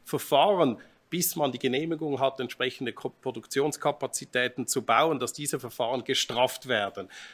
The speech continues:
Was man nicht vergessen darf, es ist nicht nur damit getan, dass man die Stromproduktion, äh,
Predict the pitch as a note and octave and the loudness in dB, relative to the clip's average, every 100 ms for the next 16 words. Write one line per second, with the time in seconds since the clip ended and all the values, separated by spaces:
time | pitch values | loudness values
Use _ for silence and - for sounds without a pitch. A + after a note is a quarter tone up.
0 | - B2 A#2 C#3 C3+ D#3+ G3 - D#3 D3 | -8 -6 0 0 2 2 2 -2 -4 -2
1 | D#3 - D3+ C3+ B2+ - - B2+ - D3+ | -2 -4 -2 2 2 -2 -10 -10 -8 -8
2 | - D#3+ E3 - D#3 C#3+ C3+ C#3 - C3+ | -4 -4 -4 -2 -2 0 -2 -4 -6 -8
3 | - C3 B2 A#2 A#2 G#2+ A2 - - C#3 | -2 -2 -2 -6 -8 -10 -10 -10 -2 -2
4 | C3 - G#2+ G#2 - B2+ C3 F3 G#3+ - | 0 -6 -6 -6 -4 2 6 8 6 0
5 | - - _ B2+ | -18 -20 _ -2